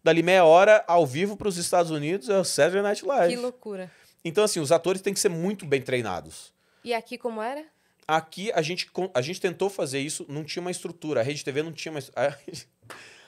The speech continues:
Speaker 1: a Rede T V não tinha microfone pros atores.
Speaker 2: Hum.
Speaker 1: Então, tinha um boom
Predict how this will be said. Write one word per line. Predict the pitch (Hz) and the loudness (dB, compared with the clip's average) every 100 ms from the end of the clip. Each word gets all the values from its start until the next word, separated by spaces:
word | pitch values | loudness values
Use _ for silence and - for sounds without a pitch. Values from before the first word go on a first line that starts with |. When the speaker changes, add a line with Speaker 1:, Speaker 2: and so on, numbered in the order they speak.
| _ - | _ -8
Speaker 1:
a | |
Rede | 170 185 - | -6 -6 -8
T | 147 | -8
V | 160 | -8
não | 170 | -8
tinha | - 170 | -10 -10
microfone | 165 180 165 - 139 143 143 | -8 -6 -6 -8 -4 -2 -4
pros | 123 139 131 | -6 -2 -2
atores. | 131 117 110 101 - - - - | 0 -2 -2 -4 -12 -16 -20 -20
Speaker 2:
Hum. | 180 185 190 185 170 160 _ | -16 -14 -16 -16 -18 -20 _
Speaker 1:
Então, | 156 151 190 208 147 104 _ _ _ _ | -12 0 4 4 2 -4 _ _ _ _
tinha | - 190 196 185 _ 220 | -4 0 0 -2 _ 0
um | 226 247 | 0 0
boom | 160 170 233 | 0 0 0